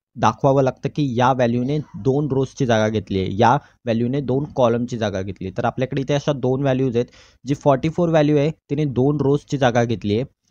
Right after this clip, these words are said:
आणि एका कॉलमची घेतली. एका कॉलमची तर by default भेटलेलीच आहे, पण दोन रोजची घेतलेली आहे जी आपल्याला स्पेसिफाय करावी लागेल.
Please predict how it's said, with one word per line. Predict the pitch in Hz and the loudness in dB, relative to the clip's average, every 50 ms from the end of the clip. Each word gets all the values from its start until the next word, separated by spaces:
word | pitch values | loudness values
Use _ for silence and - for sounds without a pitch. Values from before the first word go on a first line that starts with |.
| _ _ - | _ _ -6
आणि | 117 127 143 - | -4 -2 -2 0
एका | 131 120 - 147 139 | 0 0 2 2 2
कॉलमची | - 143 127 123 117 - - 117 | 2 2 2 0 0 -2 -2 -2
घेतली. | 107 98 - 104 | -2 -2 0 0
एका | 104 107 - 139 139 | 0 0 0 -2 -2
कॉलमची | - 151 147 143 143 147 139 | -2 -2 -2 -2 -2 -4 -4
तर | 143 139 | -2 0
by | 131 127 123 | 2 2 2
default | 123 127 123 - 139 139 131 | 0 0 -2 -2 -2 0 0
भेटलेलीच | 135 117 - - 113 113 113 117 107 - | 0 -2 -2 -2 -2 -2 -2 -2 -2 -2
आहे, | 98 92 | -4 -4
पण | 92 - 117 113 113 110 | -4 -4 -6 -6 -2 0
दोन | 117 123 135 135 123 | 0 0 0 0 0
रोजची | 117 120 127 131 - - - 147 | 0 0 -2 -2 -4 -4 -2 0
घेतलेली | 135 131 - - 120 120 120 | 0 0 0 0 -2 0 0
आहे | 123 131 | 0 -2
जी | 131 - - 139 | -2 -2 -2 -2
आपल्याला | 117 - - 120 123 139 | -2 0 0 -2 -2 -2
स्पेसिफाय | 147 - - - 113 104 - - - 139 123 110 | -4 -6 -6 -6 -6 -4 -4 -4 -2 0 0 0
करावी | - 107 104 101 101 92 | 0 0 0 0 0 0
लागेल. | 90 85 87 - 95 | -2 -2 -2 -4 -6